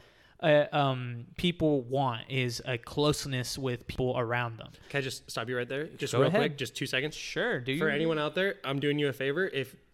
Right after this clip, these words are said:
Speaker 2: like you said, loneliness,
Speaker 1: Yep.
Speaker 2: huge problem in America. You might not even know you're lonely. There's a great video on YouTube called Loneliness. Just look it up.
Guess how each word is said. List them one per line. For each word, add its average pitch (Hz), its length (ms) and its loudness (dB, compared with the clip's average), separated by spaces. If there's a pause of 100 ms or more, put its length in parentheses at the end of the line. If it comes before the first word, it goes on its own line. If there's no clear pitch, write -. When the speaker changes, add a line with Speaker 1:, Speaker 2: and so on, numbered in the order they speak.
(180)
Speaker 2:
like 143 240 -2
you 147 40 -4
said, 160 220 0
loneliness, 147 760 0 (100)
Speaker 1:
Yep. 127 160 -8 (500)
Speaker 2:
huge 180 380 -4
problem 160 280 2
in 151 60 2
America. 139 340 0
You 156 140 -2
might 226 140 0
not 190 120 2
even 120 220 0
know 107 100 -2
you're 135 140 0
lonely. 165 340 -2 (280)
There's 156 180 0
a 135 60 -4
great 139 260 0
video 147 200 0
on 139 80 -2
YouTube 143 320 -6
called 135 260 -2 (460)
Loneliness. 123 600 -2
Just 120 220 -10
look 139 180 -4
it 147 80 -2
up. 175 300 -4